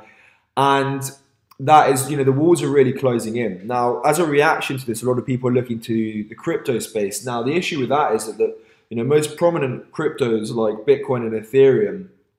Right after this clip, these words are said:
well, they're very powerful in many ways, but privacy is not their strong suit. They're, they're on public ledgers. Every single transaction is logged and available for anyone to see.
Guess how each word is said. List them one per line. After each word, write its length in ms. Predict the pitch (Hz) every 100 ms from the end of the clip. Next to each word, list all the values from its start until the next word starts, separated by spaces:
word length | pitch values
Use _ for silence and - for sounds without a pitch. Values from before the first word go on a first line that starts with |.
| _
well, 320 | 131 131 131
they're 140 | - 139
very 260 | 175 185
powerful 440 | 165 170 170 - 131
in 100 | 117
many 220 | 113 110
ways, 340 | 113 110 110
but 340 | - 107 - - _ _
privacy 420 | - 151 151 135
is 120 | 139 127
not 180 | 131
their 120 | 113 -
strong 360 | - 123 120
suit. 240 | 113 104 98
They're, 240 | 110 113 -
they're 260 | 120 117
on 200 | 143 151
public 400 | - 131 123 110
ledgers. 360 | 113 117 110 104
Every 220 | 127 131
single 300 | 131 135 127
transaction 640 | 127 123 110 120 120 - 110
is 120 | 101
logged 360 | 113 113 107
and 120 | 110 107
available 520 | 110 117 120 117 113
for 100 | -
anyone 380 | 127 139 127 120
to 100 | 104
see. 500 | - 123 90 82